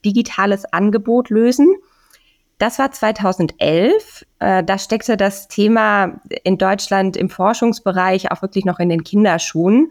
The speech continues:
Ich habe einige Zeit, ähm, in Großbritannien zu E-Health-Programmen geforscht,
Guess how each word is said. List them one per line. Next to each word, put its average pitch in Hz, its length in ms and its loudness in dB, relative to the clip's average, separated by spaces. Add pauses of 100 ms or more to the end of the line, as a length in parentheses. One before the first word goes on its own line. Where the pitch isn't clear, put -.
(800)
Ich - 80 -8
habe 208 160 -4
einige 214 320 0
Zeit, 202 600 -2
ähm, 190 380 0
in 196 220 2
Großbritannien 202 840 0
zu 269 120 -2
E-Health-Programmen 226 680 0
geforscht, 202 680 0